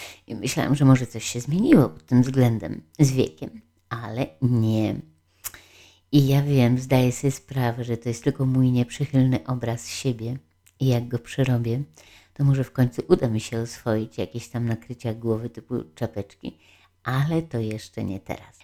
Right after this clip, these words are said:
No a myślałam o tym cieple na zewnątrz w związku z rachunkami za gaz, że nie będą zbyt duże, bo muszę wam powiedzieć, że jeszcze nie włączyło się ani razu ogrzewanie tu, gdzie mieszkam. Także chwała Bogu.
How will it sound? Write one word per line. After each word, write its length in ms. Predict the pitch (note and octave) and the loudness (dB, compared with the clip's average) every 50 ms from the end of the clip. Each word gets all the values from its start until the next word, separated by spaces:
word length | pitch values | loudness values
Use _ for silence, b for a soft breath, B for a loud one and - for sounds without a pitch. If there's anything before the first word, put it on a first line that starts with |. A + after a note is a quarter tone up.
| _ - | _ -4
No 160 | C3 - - | -2 -2 -2
a 140 | B2+ C3 B2+ | -2 -2 -2
myślałam 500 | C3+ C#3 - - - G3 A#3+ A#3+ - - | -2 -2 -4 -4 -4 -4 -2 -2 -2 -4
o 60 | - | -6
tym 220 | - - C#3 C3+ C3 | -6 -4 -4 -4 -4
cieple 360 | - - F3+ - - E3+ D3+ | -4 -8 -10 -4 0 2 2
na 180 | C#3+ C3 B2 | 2 2 0
zewnątrz 540 | B2 B2 B2+ A2+ A2 A2+ A2+ C3 D#3+ D#3+ - - - - | -2 -2 -2 -4 -2 -2 -2 -2 -2 -2 -4 -8 -8 -6
w 80 | C3+ | -6
związku 420 | C3 B2+ B2 A2+ G#2+ - - - D#3 | -6 -4 -4 -4 -6 -6 -6 -6 -4
z 60 | D3 | -2
rachunkami 680 | B2+ A#2 A#2 - E3+ E3 D#3 - - - D3 B2+ A#2+ | -2 -4 -4 -4 -4 -4 -4 -4 -2 0 2 2 2
za 140 | A#2 A2 F#2+ | 0 -4 -8
gaz, 360 | - - - - _ _ _ _ _ _ _ - | -6 -8 -10 -10 _ _ _ _ _ _ _ -8
że 160 | C#3 C3+ C3 | -2 0 2
nie 140 | B2+ C3 B2+ | 2 2 2
będą 380 | B2+ C3 A#2+ A#2 A#2+ A#2+ A2+ B2+ | 2 0 0 0 -2 -6 -6 -8
zbyt 320 | C3+ D3 D3 E3 D#3+ - | -8 -6 -6 -6 -6 -6
duże, 340 | - D3 C#3 B2+ A#2+ A2+ - - _ b b b b b b b b b b - | -2 -2 -2 -2 -2 -6 -12 -14 _ b b b b b b b b b b -8
bo 60 | A2+ | -6
muszę 300 | A#2 A#2+ A#2+ - C3+ A#2+ | -6 -4 -4 -2 -2 -2
wam 120 | A#2+ A#2+ | -2 -2
powiedzieć, 380 | A#2 B2 A#2 A#2 A#2 B2 A#2+ B2 | -4 -4 -6 -6 -4 -4 -4 -4
że 160 | B2+ B2 B2 | -4 -2 0
jeszcze 440 | A#2+ A2+ A2+ A2+ A2+ - - - C#3+ | 0 0 0 0 -2 -2 -2 0 0
nie 120 | B2 A#2+ | 0 0
włączyło 380 | A#2+ B2 A#2 A2+ A2+ - B2 A#2 | 0 -4 -4 -6 -6 -4 -6 -6
się 200 | - - B2+ F#2+ | -4 -4 -2 -2
ani 220 | F#2+ A2+ A#2 A2+ | -2 -2 -2 -2
razu 280 | A2 A#2 A2 A2 - A#2 | -4 -4 -6 -8 -6 -6
ogrzewanie 680 | A2+ A2+ B2 B2 A#2 A#2+ A#2+ C3+ D3+ D3+ C3 B2 B2 | -6 -6 -6 -8 -10 -10 -4 0 2 2 2 2 0
tu, 140 | - - B2 | -4 -10 -20
gdzie 160 | - - A2+ | -16 -12 -10
mieszkam. 400 | A2+ A#2 A2+ - - - F2+ G#2 A#2+ C3+ _ b b b b b b b b | -10 -10 -10 -12 -12 -12 -14 -14 -14 -18 _ b b b b b b b b
Także 240 | b A2 A2+ A#2 A2+ | b -12 -12 -12 -12
chwała 320 | A2 - - A#2 A2 A2+ A2 | -16 -16 -14 -12 -10 -8 -6
Bogu. 280 | - C#3+ C3+ A#2+ G#2+ | -4 -4 -4 -4 -6